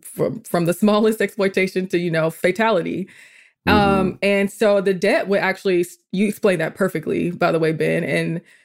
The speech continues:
Speaker 1: the debt would start as soon as people were hired through things like advanced wages. So, like I said earlier, some of those people were immigrants who were coming from places like New York. And so there was a whole exploit-, exploitative system there too,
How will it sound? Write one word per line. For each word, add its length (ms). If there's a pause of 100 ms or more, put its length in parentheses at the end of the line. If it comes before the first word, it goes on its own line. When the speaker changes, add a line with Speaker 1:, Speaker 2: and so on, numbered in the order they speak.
(140)
Speaker 1:
the 300
debt 340
would 140
start 420
as 220
soon 260
as 300
people 340
were 120
hired 440
through 120
things 300
like 320
advanced 480
wages. 500
So, 520 (400)
like 160
I 80
said 260
earlier, 320
some 180
of 60
those 160
people 280
were 180
immigrants 420
who 80
were 80
coming 260
from 160
places 340
like 160
New 100
York. 380
And 140
so 220
there 160
was 100
a 60
whole 380
exploit-, 460 (140)
exploitative 560
system 400
there 220
too, 400